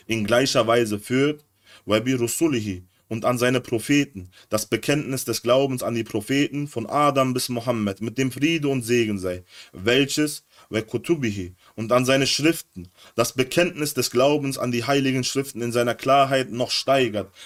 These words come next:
zum, zum Bekenntnis des Glaubens an eben diese eine Wahrheit. Dies ist wie folgt. Vor allem führen sämtliche Wunder, Beweise und Tatsachen,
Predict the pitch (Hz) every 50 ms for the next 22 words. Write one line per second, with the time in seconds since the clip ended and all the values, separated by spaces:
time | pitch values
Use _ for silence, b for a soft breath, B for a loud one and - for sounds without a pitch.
0 | B B - 135 135 120 - 160 - _ - - 139 135 127 131 123 - - 156
1 | 160 156 - 151 147 143 - 120 113 - - 117 127 135 143 147 143 143 147 147
2 | - B B B B B - 113 117 95 131 139 143 131 127 120 110 120 139 143
3 | 135 123 127 - 113 117 113 110 104 107 104 101 95 98 87 87 92 _ _ _
4 | _ _ b b b b b b b b - 139 170 170 160 - - 139 139 131
5 | - - 123 123 - - 120 110 117 - _ _ _ _ _ _ _ _ _ _
6 | _ _ _ _ _ _ _ _ _ _ _ _ _ _ b b b b b b
7 | b b b - 135 127 156 165 180 175 160 - - 170 175 170 175 160 143 123
8 | 156 180 185 - - 147 147 - - 143 127 131 127 120 104 95 90 90 104 -
9 | - 120 120 123 147 165 185 190 165 151 165 156 147 143 143 139 135 127 113 -
10 | 110 104 - - 87 87